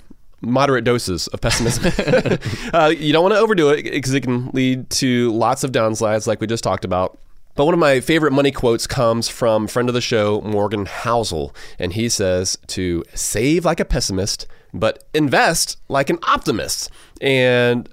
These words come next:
the reality is that we save money because bad things, they, they can and they do happen in life. This is the reason that living paycheck to paycheck is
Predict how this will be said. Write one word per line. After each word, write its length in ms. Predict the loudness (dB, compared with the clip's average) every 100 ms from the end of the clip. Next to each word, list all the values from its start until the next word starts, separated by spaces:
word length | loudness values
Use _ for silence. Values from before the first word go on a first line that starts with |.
| -12
the 180 | -4 0
reality 460 | 2 2 2 0
is 140 | -2 -2
that 160 | -2
we 160 | 0 -2
save 340 | 0 -2 -2
money 300 | -2 0 -2
because 320 | -2 -2 -4 -6 -16 _ -2
bad 240 | 0 2
things, 300 | 0 -2 -2 -4
they, 180 | -2 0
they 160 | -2
can 420 | -4 -4 0 0
and 120 | 0 0
they 80 |
do 240 | -2 -2 -2
happen 340 | -2 -2 -2
in 100 | -2
life. 320 | 0 -2 -4 -10 -18 -18 -14 -8
This 140 | -4
is 140 | -4
the 80 | 0
reason 300 | 2 4 4
that 340 | 2 0 -4 0
living 280 | 2 2
paycheck 340 | 2 0 0 -2
to 60 |
paycheck 360 | -2 -2 0 -2
is 400 | 0 0 0 -4